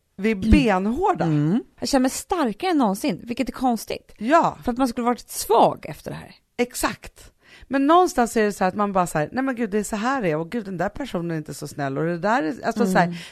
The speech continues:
Speaker 1: det är som att liksom helt plötsligt så börjar man se det där. För att det har man väl inte heller kunnat hålla på med när man varit så inne i det där andra.
Speaker 2: Nej.
Speaker 1: Och då tänker jag så här,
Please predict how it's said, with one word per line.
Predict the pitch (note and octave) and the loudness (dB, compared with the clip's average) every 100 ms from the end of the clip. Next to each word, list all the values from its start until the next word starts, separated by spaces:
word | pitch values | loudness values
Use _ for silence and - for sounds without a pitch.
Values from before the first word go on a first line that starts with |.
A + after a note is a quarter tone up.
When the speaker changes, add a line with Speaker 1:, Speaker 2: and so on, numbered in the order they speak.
| - | -4
Speaker 1:
det | C4 | -2
är | |
som | C4+ | 0
att | C#4+ | -2
liksom | C#4 C4 B3 | -2 -4 -2
helt | C4 B3 | -2 -2
plötsligt | A#3+ A#3+ F#3+ | -4 -6 -12
så | - | -10
börjar | F#3 G#3 | -2 -2
man | G3+ G3+ | 0 -4
se | - B3 A#3+ | -4 -2 0
det | F3+ | 0
där. | D3 | -2
För | - | -2
att | E3+ - - - _ | -6 -8 -20 -20 _
det | - A3+ | -6 0
har | A#3+ | 2
man | C4 C4+ | 2 0
väl | C4 | -2
inte | A3+ G#3+ | -2 -2
heller | A#3+ C4+ | 0 0
kunnat | C4 G#3+ G3+ | -2 -4 -6
hålla | G3+ G3 | -4 -6
på | - F3 | -4 -4
med | E3+ | -2
när | D#3+ | -4
man | D#3+ D#3 | -4 -4
varit | D#3+ - | -6 -10
så | - | -8
inne | F#3+ E3+ F3 | -6 -2 -2
i | |
det | E3+ | -2
där | D#3+ - | -4 -6
andra. | F#3 G3 - - | -6 -6 -8 -4
Speaker 2:
Nej. | G3+ - _ _ - | -4 -4 _ _ -20
Speaker 1:
Och | - - | -18 -2
då | B3+ | 0
tänker | C4 C#4+ G#3 | 2 2 2
jag | F3+ | -2
så | D#3+ | -2
här, | C#3+ | -8